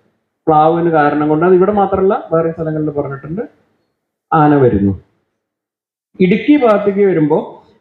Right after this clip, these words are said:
കുറുമ്പ പുല്ലിനും ചോളം കൃഷിക്കും പകരമായി കാപ്പിയും കൊക്കോയും വന്നു. പുന്നയ്ക്കും കുമ്പളനും കാട്ടുതീ ആവശ്യമാണ്.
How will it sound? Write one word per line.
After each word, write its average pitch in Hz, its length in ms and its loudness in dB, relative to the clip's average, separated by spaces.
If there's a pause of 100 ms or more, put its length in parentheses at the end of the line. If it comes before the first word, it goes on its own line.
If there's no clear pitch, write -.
(120)
കുറുമ്പ 254 340 2
പുല്ലിനും 254 480 -4
ചോളം 220 360 2
കൃഷിക്കും 214 420 0
പകരമായി 185 480 2 (120)
കാപ്പിയും 180 540 -2
കൊക്കോയും 143 720 0
വന്നു. 107 300 -2 (580)
പുന്നയ്ക്കും 269 580 -2
കുമ്പളനും 226 600 2
കാട്ടുതീ 185 680 0 (120)
ആവശ്യമാണ്. 131 840 0